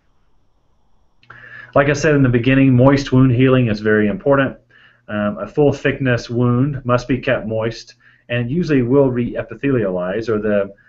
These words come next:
you know, will start to close over in t-, in twelve to fifteen days. When compared to the same wound exposed to air will take twice as long to heal. So the old verbiage of "it needs to be exposed to air" may not play safe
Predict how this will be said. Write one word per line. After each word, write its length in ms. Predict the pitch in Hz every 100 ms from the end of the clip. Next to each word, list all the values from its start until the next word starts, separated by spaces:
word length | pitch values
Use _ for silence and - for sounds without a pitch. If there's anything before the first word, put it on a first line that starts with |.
| _ _
you 80 | 113
know, 120 | 107
will 280 | 107 123 120
start 260 | - 117
to 80 | 120
close 320 | 110 123 110
over 300 | 110 107 107
in 180 | 101 98
t-, 200 | - - 110
in 140 | 107
twelve 340 | 104 127 117
to 60 | 104
fifteen 460 | 107 110 - 104 95
days. 540 | 98 95 123 147 - _ _ _ _
When 180 | - 135
compared 520 | 123 131 147 147 143
to 80 | 143
the 100 | 123
same 320 | 113 143 143
wound 320 | 139 110 107 104
exposed 540 | 104 - 120 113 107
to 80 | 95
air 240 | 120 113
will 180 | 104 104
take 380 | 104 117 107 - _ _ _
twice 340 | - 135 123 131
as 160 | 110
long 280 | 113 104 101
to 120 | 104
heal. 380 | 107 107 78 - _ _ _
So 160 | - 131
the 160 | 117
old 260 | 120 147 123
verbiage 460 | 127 123 117 107 113
of 300 | 101 95 -
"it 120 | 110
needs 200 | 123 120
to 80 | -
be 100 | 110
exposed 460 | 107 110 113 101 104
to 60 |
air" 380 | 95 113 101 95 - _ _
may 140 | 131
not 300 | 135 117 -
play 180 | - 113
safe 560 | - 135 113 104 -